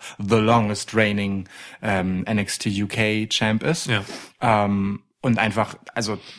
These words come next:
Speaker 1: tatsächlich dieses, d-, dieses Match so, ich sage mal, aus der Midcard heraushebt, wenn man mal so will. Und
Speaker 2: Ja.
Speaker 1: wirklich sagt,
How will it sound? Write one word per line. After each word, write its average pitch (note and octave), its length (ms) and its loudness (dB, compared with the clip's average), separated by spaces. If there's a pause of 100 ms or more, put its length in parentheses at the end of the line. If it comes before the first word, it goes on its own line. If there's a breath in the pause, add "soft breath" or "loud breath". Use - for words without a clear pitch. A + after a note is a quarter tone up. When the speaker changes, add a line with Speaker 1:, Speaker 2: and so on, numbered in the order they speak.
(120)
Speaker 1:
tatsächlich A#2 440 -4
dieses, A2 440 -4
d-, - 360 -10
dieses A2 360 -4
Match A2 260 2
so, G#2+ 200 -2
ich - 140 -6
sage G#2+ 260 0
mal, F#2 180 0
aus G#2+ 220 0
der A2 100 0
Midcard G#2 540 0
heraushebt, G2 960 -2 (360 loud breath)
wenn F#2+ 100 -4
man F2+ 140 -4
mal F2 140 -4
so F2+ 180 -6
will. F2+ 120 -6
Und F#2 60 -2
Speaker 2:
Ja. G#2 260 0
Speaker 1:
wirklich A2 280 -2
sagt, G#2 320 2